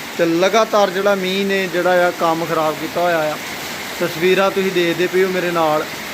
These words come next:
ਲਗਾਤਾਰ ਤਸਵੀਰਾਂ ਤੁਹਾਨੂੰ ਦਿਖਾਉਣ ਦੀ ਕੋਸ਼ਿਸ਼ ਕੀਤੀ ਜਾਂਦੀ। ਹਾਲੇ ਕਿ ਆਹ ਤਸਵੀਰਾਂ ਜਿਹੜੀਆਂ ਮੈਂ ਆਪਣੀ ਇੱਕ ਸ਼ੈੱਡ ਦੇ ਥੱਲੇ ਖਲੋ ਕੇ ਕੈਪਚਰ ਕਰਨ ਦੀ ਕੋਸ਼ਿਸ਼ ਕਰਦਾ ਪਿਆ ਵਾਂ ਤੇ ਗੱਲ ਕਰਨ ਦੀ ਕੋਸ਼ਿਸ਼ ਕਰਦਾ ਪਿਆ ਵਾਂ ਕਿ ਹਾਲਾਤ ਜਿਹੜੇ ਨੇ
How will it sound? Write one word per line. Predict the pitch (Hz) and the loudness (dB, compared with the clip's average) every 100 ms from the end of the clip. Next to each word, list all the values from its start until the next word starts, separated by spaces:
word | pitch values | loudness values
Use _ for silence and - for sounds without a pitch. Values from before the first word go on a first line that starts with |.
| - - - 151 165 | -10 -10 -8 -2 0
ਲਗਾਤਾਰ | 180 185 180 190 | 2 2 2 -2
ਤਸਵੀਰਾਂ | 185 165 165 175 175 | -2 -4 -2 0 0
ਤੁਹਾਨੂੰ | 185 175 | -2 -2
ਦਿਖਾਉਣ | 160 160 | -2 -2
ਦੀ | 156 | -2
ਕੋਸ਼ਿਸ਼ | 165 165 151 160 | -2 -2 -2 -4
ਕੀਤੀ | 165 175 | -2 0
ਜਾਂਦੀ। | 180 180 202 | 0 2 2
ਹਾਲੇ | 190 180 | 2 0
ਕਿ | 175 196 | 2 2
ਆਹ | 196 | 2
ਤਸਵੀਰਾਂ | 196 185 175 180 180 | 0 -4 -2 -2 0
ਜਿਹੜੀਆਂ | 180 196 190 | 0 0 0
ਮੈਂ | 180 175 - - - - - 190 | 0 -2 -4 -10 -10 -10 -4 2
ਆਪਣੀ | 180 196 202 | 2 4 0
ਇੱਕ | 190 196 | 0 0
ਸ਼ੈੱਡ | 196 190 208 | 0 2 0
ਦੇ | 208 202 | -2 0
ਥੱਲੇ | 190 190 | 0 0
ਖਲੋ | 175 185 185 180 | -2 0 0 -2
ਕੇ | 185 180 - - - - - | -2 -4 -6 -8 -8 -8 0
ਕੈਪਚਰ | 190 190 202 180 | 0 2 -2 -2
ਕਰਨ | 196 180 | -2 -2
ਦੀ | 185 | -4
ਕੋਸ਼ਿਸ਼ | 180 165 160 151 | -2 -2 -2 -2
ਕਰਦਾ | 170 156 165 | 0 2 2
ਪਿਆ | 175 180 | 4 2
ਵਾਂ | 185 190 - - - - - - | 2 -2 -6 -10 -10 -10 -10 -4
ਤੇ | 175 170 165 165 - 156 | -2 0 -2 -6 -6 2
ਗੱਲ | 175 185 | 4 4
ਕਰਨ | 185 185 | 2 0
ਦੀ | 196 | -2
ਕੋਸ਼ਿਸ਼ | 196 170 156 156 | -2 -2 -4 -4
ਕਰਦਾ | 170 165 | -2 0
ਪਿਆ | 170 185 185 | 0 0 0
ਵਾਂ | 190 | 0
ਕਿ | 185 190 | 0 0
ਹਾਲਾਤ | 185 220 214 175 165 | 4 4 6 4 0
ਜਿਹੜੇ | 180 202 208 | -2 -2 -2
ਨੇ | 202 | -4